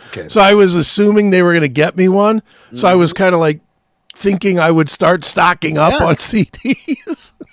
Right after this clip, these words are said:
Speaker 1: Smart.
Speaker 2: Yeah, until I got caught and got busted. I, and the funniest part is I remember my parents come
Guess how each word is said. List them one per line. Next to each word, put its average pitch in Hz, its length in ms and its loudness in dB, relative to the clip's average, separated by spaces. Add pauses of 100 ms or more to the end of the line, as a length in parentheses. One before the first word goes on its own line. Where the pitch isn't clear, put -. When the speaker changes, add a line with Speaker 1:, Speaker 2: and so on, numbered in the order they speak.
Speaker 1:
Smart. 160 520 -4 (420)
Speaker 2:
Yeah, 202 180 0
until 190 260 0
I 175 100 0
got 160 240 -2
caught 160 440 -2
and 147 240 -8
got 139 220 -4
busted. 139 360 -4
I, 135 160 -6
and 151 320 -8
the 143 120 -8
funniest 202 460 -2
part 135 180 -4
is 127 100 -8
I 143 60 -2
remember 139 420 -2 (600)
my 156 180 -2
parents 165 480 -2
come 107 460 -12